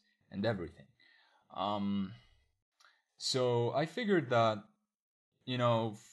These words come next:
for the, like, the, the G S M stuff, the shtick was good, but, like, it, it took three parts to make. I did two of them, there's still a part three because I didn't finish reviewing all the tracks.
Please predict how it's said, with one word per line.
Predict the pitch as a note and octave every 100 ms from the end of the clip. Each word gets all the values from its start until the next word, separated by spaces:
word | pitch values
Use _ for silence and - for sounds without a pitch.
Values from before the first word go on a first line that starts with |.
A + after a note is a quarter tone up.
| -
for | B2
the, | A2+ A2+ - _ _ _ _ -
like, | B2 A2+ G#2 A#2+
the, | A#2+ B2 A2+
the | A#2 A2+
G | A2 C3 C3+
S | B2 -
M | A2+ C3+
stuff, | C#3+ - E3 E3+ -
the | G#2
shtick | - A#2+ C#3 -
was | A#2 G2+ G2 - -
good, | G#2+ A#2+ F3 - _ _ _ _ _
but, | G#2+ G#2 G#2 G2+ G2+
like, | G2+ G2+ G2 G2 - _ _ _ _ _
it, | - A#2+ A#2 A#2 A2+ A2+ _ _ _ _ _ _ _ _
it | B2+ B2 _ _ _
took | D3+ C#3+
three | - B2+ C#3+
parts | C#3 A#2+ G#2 G2+ -
to | G#2
make. | A#2+ F#2+ -
I | F#2+
did | F#2+ G2 -
two | C3 B2+
of | A#2
them, | A#2 A#2 A2+
there's | G2
still | - A#2
a | G#2
part | G2+ F#2+ -
three | D3+ F3+
because | B2 G#2+ G#2+ G#2 G2+ -
I | A2+
didn't | G2+ G2
finish | G2 G2+ G2 G2
reviewing | G2 G2 G2 G2+
all | G#2+ G#2+
the | G2
tracks. | - F2+ - -